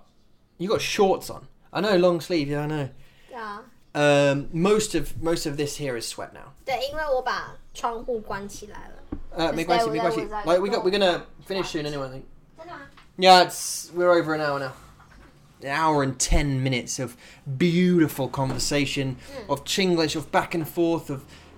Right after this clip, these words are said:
Speaker 1: interesting language top-, I, I, I assume most of the piece-, people who, the peaceful?
Speaker 2: The
Speaker 1: I,
Speaker 2: peaceful
Speaker 1: I, I assume
Speaker 2: people.
Speaker 1: most of the peaceful, the people who listen to this are
Speaker 2: <gasps>
Speaker 1: language learners.
Speaker 2: Mm.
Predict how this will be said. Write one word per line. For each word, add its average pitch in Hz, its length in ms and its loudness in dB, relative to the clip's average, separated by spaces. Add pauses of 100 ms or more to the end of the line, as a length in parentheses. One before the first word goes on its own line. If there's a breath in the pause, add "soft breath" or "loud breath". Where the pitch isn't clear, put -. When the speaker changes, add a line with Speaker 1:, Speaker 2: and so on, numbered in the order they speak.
Speaker 1:
interesting 175 540 0
language 151 420 -4
top-, 143 180 -4
I, 135 120 -4 (140)
I, 139 160 -2
I 139 160 -4
assume 147 420 4
most 139 260 0
of 127 80 -6
the - 20 -10
piece-, 135 300 -4
people 127 280 -6
who, 127 140 -8
the - 100 -10
peaceful? 190 440 -8 (420 loud breath)
Speaker 2:
The - 60 -14
Speaker 1:
I, - 40 -12
Speaker 2:
peaceful - 280 -4
Speaker 1:
I, 160 100 4
I 165 160 0
assume 208 260 4
Speaker 2:
people. 170 60 6
Speaker 1:
most 185 180 2
of 147 60 -10
the 139 80 0
peaceful, 135 540 -4
the 107 120 -10
people 131 400 -2
who 120 120 -2
listen 120 320 -4
to 117 100 -12
this 110 300 -6
are 110 140 -2
Speaker 2:
<gasps> 120 60 -2
Speaker 1:
language 120 320 -8
learners. 87 460 -14 (140)
Speaker 2:
Mm. 247 280 -12